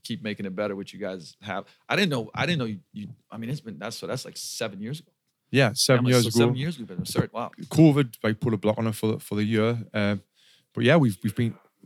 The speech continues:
Speaker 2: a year and a half. We
Speaker 1: Yeah.
Speaker 2: And then we come online with it,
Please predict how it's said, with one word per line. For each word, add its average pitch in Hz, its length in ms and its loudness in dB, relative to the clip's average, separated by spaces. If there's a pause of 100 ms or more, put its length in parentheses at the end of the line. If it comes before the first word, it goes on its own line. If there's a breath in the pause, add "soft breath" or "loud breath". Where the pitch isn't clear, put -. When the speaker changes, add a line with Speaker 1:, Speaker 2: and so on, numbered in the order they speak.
(260)
Speaker 2:
a 117 60 -8
year 110 160 0
and 104 100 -2
a 104 60 -2
half. 104 420 -6
We 107 280 -2
Speaker 1:
Yeah. 110 160 -6 (600 soft breath)
Speaker 2:
And 104 360 2
then 113 120 2
we 107 80 0
come 110 200 -2
online 107 420 2
with 113 160 0
it, 120 240 -2